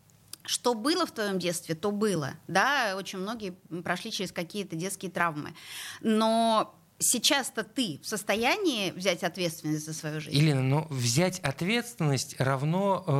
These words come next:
Speaker 2: э, совершить некий труд. Да, это некая работа. Понятно, что, э,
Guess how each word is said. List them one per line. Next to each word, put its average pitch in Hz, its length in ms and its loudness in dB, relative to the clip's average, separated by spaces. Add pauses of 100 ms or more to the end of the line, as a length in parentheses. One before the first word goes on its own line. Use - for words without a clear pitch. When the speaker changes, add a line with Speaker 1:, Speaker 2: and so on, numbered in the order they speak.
(140)
Speaker 2:
э, - 40 0
совершить 139 480 0
некий 156 420 2 (100)
труд. 143 460 -2 (680)
Да, 175 260 2
это 143 240 0
некая 160 360 2
работа. 160 600 -2 (320)
Понятно, 180 400 -2
что, 151 480 0
э, 135 300 2